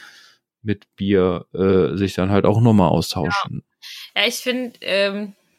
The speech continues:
Speaker 2: ja, voll, ne, absolut, also bin, bin ich ganz bei dir und ich hab grad irgendwie gedacht, ähm, ich, ich, das klingt, das ist so ein, so ein, so ein, so ein, guck mal, ich setze schon meine Brille ab, dann wird's ernst.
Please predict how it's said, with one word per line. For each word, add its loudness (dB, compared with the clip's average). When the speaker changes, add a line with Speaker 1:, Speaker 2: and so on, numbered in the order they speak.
Speaker 2:
ja, 2
voll, 2
ne, -2
absolut, -2
also 0
bin, -4
bin -6
ich -8
ganz -6
bei 0
dir 0
und -6
ich -2
hab 0
grad 2
irgendwie 0
gedacht, -2
ähm, 0
ich, -4
ich, -2
das 0
klingt, -2
das 4
ist -4
so -4
ein, -2
so -2
ein, -2
so -2
ein, -4
so -2
ein, -2
guck -16
mal, 0
ich -10
setze -10
schon -8
meine -2
Brille -4
ab, -4
dann -4
wird's -8
ernst. -10